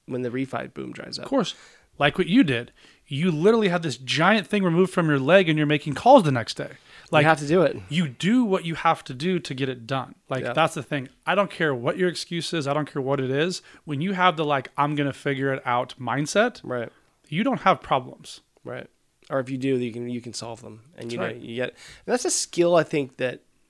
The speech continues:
Speaker 1: luckily some people that have to move seventeen times in their life or they start out with nothing, they kinda learn that just as a kid or as a t-, young person.
Speaker 2: Mm-hmm.
Speaker 1: And then some people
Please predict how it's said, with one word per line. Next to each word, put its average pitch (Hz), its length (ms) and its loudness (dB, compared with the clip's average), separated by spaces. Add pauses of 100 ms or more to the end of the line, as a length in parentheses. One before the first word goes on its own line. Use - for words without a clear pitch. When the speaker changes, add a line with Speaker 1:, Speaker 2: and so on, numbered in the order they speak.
(140)
Speaker 1:
luckily 180 580 2
some 151 260 -4
people 151 360 -2
that 131 260 -2 (180)
have 120 280 -10
to 131 100 -6
move 131 180 -2
seventeen 139 360 -4
times 143 240 -2
in 139 60 -6
their 143 100 0
life 139 260 0
or 135 80 -6
they 117 160 -2 (500)
start 131 300 0
out 131 160 2
with 139 120 -6
nothing, 143 320 -4
they 131 100 -4
kinda 156 320 -4
learn 131 360 -4
that 143 300 0
just - 340 -6 (640)
as 127 200 -2
a 117 60 -6
kid 143 440 0
or 131 240 0
as 123 160 -4
a 117 80 -6 (140)
t-, - 240 -8
young 127 380 0
person. 156 560 2
Speaker 2:
Mm-hmm. 175 240 -4 (200)
Speaker 1:
And 143 140 0
then 143 100 2
some 139 320 2
people 143 580 -2